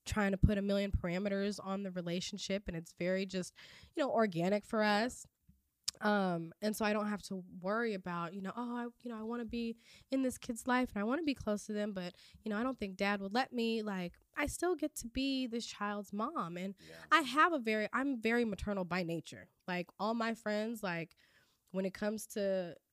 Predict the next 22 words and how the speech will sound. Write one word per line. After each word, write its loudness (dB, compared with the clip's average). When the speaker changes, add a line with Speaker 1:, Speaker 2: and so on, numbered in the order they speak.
Speaker 1:
I 0
gotta 4
work 4
and, -4
you -6
know, -4
the -6
babysitter 4
canceled, 0
like, 0
I'm 0
the 0
friend 2
that -2
everyone 0
calls, -2
you 4
know? 4
Speaker 2:
Mm-hmm. -18
Speaker 1:
So 4
I 8
enjoy 4